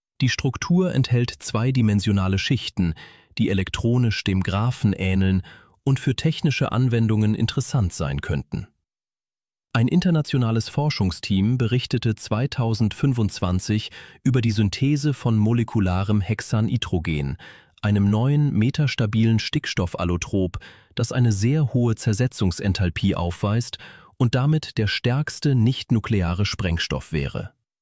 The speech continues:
Stickstoff kommt in insgesamt siebzehn Isotopen vor, von denen vierzehn N mit neunundneunzig Komma sechs sechs drei Prozent und fünfzehn N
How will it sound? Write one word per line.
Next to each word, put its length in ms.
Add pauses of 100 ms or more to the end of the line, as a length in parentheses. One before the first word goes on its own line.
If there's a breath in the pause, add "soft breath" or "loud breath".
(680)
Stickstoff 680
kommt 260
in 140
insgesamt 580
siebzehn 560
Isotopen 640
vor, 380 (400 loud breath)
von 180
denen 280
vierzehn 560
N 440
mit 260
neunundneunzig 800
Komma 300
sechs 400
sechs 340
drei 320
Prozent 560 (420 loud breath)
und 240
fünfzehn 680
N 340